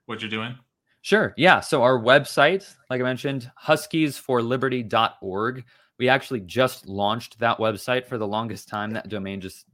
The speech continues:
Speaker 2: pointed to our link tree, but now we have an awesome website fully fleshed out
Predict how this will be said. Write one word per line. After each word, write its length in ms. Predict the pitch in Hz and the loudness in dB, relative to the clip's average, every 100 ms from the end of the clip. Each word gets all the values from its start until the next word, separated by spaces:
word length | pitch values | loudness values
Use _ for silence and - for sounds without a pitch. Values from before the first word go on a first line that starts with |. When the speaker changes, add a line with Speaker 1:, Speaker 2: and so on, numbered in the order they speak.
| _ | _
Speaker 2:
pointed 280 | 110 104 95 | -10 -8 -8
to 100 | 113 | -6
our 100 | 92 | -6
link 260 | 85 87 - | -8 -12 -14
tree, 300 | - 120 143 | -10 -10 -8
but 220 | 101 87 | -10 -8
now 160 | 92 | -8
we 120 | 95 92 | -6 -6
have 320 | 98 92 90 - | -6 -8 -10 -14
an 120 | 92 | -12
awesome 500 | 85 95 - 95 92 - _ _ _ 90 | -8 -8 -8 -12 -12 -16 _ _ _ -6
website 580 | 92 90 - 113 156 | -6 -4 -6 -6 -6
fully 320 | - - 107 104 | -10 -12 -8 -8
fleshed 520 | - 107 110 - - | -6 -4 -4 -8 -2
out 320 | 107 135 185 | 0 -2 -6